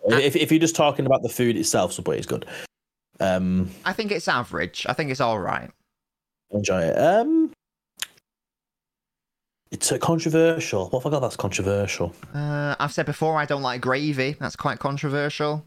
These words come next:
Speaker 2: Oh,
Speaker 1: Um,
Speaker 2: having the K F C gravy, that is quite controversial.
Speaker 1: Mm,
Speaker 2: 'Cause K F C
Speaker 1: um,
Speaker 2: that's what makes it, makes K F C. I think, I think the K F C chips are shit. Don't know if that's controversial.
Speaker 1: Uh, shit's
Speaker 2: To be
Speaker 1: a
Speaker 2: honest with you,
Speaker 1: strong
Speaker 2: I
Speaker 1: word.
Speaker 2: don't,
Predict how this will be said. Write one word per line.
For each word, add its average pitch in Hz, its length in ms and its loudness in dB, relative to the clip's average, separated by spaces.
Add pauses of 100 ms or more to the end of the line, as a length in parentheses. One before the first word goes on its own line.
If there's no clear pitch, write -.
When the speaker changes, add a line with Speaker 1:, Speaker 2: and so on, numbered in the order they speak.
Speaker 2:
Oh, 123 360 4
Speaker 1:
Um, 123 220 -2 (520)
Speaker 2:
having 117 180 2
the 110 80 0
K 117 120 2
F 107 100 2
C 113 120 0
gravy, 107 400 2
that 90 180 2
is 95 120 -2
quite - 160 -4
controversial. - 600 -6
Speaker 1:
Mm, 107 540 -4 (140)
Speaker 2:
'Cause 139 120 -2
K 135 140 2
F 135 60 0
C 139 80 -6
Speaker 1:
um, 131 60 -6
Speaker 2:
that's - 140 -2
what - 140 -6
makes 101 300 -2
it, 92 160 0 (120)
makes - 200 -6
K 95 120 -2
F - 100 -4
C. - 220 -6 (640)
I 170 160 4
think, 165 320 0
I 160 160 2
think 175 140 -4
the 143 60 0
K 147 100 4
F 131 60 -2
C 123 120 -4
chips - 280 -2
are - 40 0
shit. - 320 -2 (760)
Don't 120 120 -2
know 123 60 0
if 117 60 0
that's - 80 -12
controversial. 90 520 -2 (800)
Speaker 1:
Uh, - 60 0 (840)
shit's - 240 -6
Speaker 2:
To - 20 -4
be 208 60 4
Speaker 1:
a - 20 8
Speaker 2:
honest 247 160 4
with - 0 -
you, 156 60 6
Speaker 1:
strong 131 200 6
Speaker 2:
I 196 60 4
Speaker 1:
word. 208 100 6
Speaker 2:
don't, 185 320 2